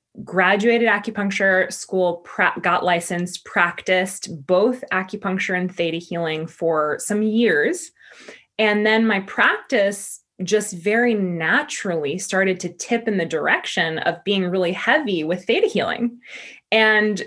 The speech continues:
but I was attracting more people who wanted theta healing. I was more passionate about, um, offering theta healing. And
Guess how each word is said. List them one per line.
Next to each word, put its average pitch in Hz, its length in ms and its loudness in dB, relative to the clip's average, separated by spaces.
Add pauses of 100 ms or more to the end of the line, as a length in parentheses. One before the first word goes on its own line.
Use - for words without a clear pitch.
but 190 280 2
I - 220 2
was 196 160 2
attracting 330 680 0
more 330 160 0
people 311 280 -2
who 285 120 -2
wanted 269 300 0
theta 269 180 -2
healing. 247 380 0
I 196 100 -2
was 185 180 -2
more 185 200 -4
passionate 262 760 0
about, 196 500 0 (440)
um, 196 340 2
offering 233 440 2
theta 233 200 2
healing. 226 380 0
And 190 300 0